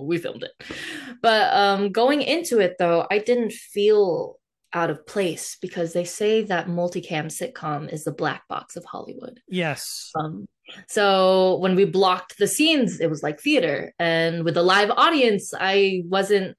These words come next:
Speaker 1: that wasn't a foreign concept to me
Speaker 2: So
Speaker 1: either.
Speaker 2: you're like, "I got this. This
Speaker 1: It,
Speaker 2: is
Speaker 1: it
Speaker 2: easy."
Speaker 1: didn't, yeah, I knew, and I had the training I needed, um,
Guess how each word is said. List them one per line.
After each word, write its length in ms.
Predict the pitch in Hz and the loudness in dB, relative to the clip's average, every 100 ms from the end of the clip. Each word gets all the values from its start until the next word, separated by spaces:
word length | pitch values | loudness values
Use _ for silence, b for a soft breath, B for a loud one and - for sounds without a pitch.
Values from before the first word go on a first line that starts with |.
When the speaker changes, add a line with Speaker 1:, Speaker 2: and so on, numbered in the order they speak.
| 196 - | -4 0
Speaker 1:
that 180 | 180 185 | -2 0
wasn't 280 | 196 185 | 0 0
a 40 | 165 | -6
foreign 400 | - 175 175 170 | -2 2 2 0
concept 480 | - 339 - 165 170 | -2 -2 0 -4 -4
to 60 | |
me 160 | 170 170 | -8 -6
Speaker 2:
So 60 | 269 | -2
Speaker 1:
either. 100 | 202 | 0
Speaker 2:
you're 80 | 196 | 0
like, 220 | 170 156 | 0 -2
"I 140 | 208 | -4
got 300 | 196 175 185 | -4 -4 -4
this. 340 | 165 147 120 - | -6 -6 -8 -10
This 260 | 170 - | -10 -2
Speaker 1:
It, 40 | 339 | 2
Speaker 2:
is 60 | 330 | 4
Speaker 1:
it 20 | 330 | 4
Speaker 2:
easy." 40 | |
Speaker 1:
didn't, 300 | 320 381 349 - - - _ - | 2 2 0 -6 -16 -20 _ 0
yeah, 280 | 415 370 - | 2 4 2
I 80 | 262 | 2
knew, 400 | 285 302 302 269 | 4 4 4 2
and 140 | 233 247 | 2 2
I 60 | |
had 220 | 240 240 233 | 2 0 0
the 80 | 220 | -2
training 500 | - 208 208 208 190 | -2 -2 0 0 0
I 100 | 180 | 0
needed, 540 | 180 185 175 160 165 B B B - | 0 0 2 0 -4 B B B -2
um, 580 | 185 175 160 151 202 | 0 0 0 -4 -8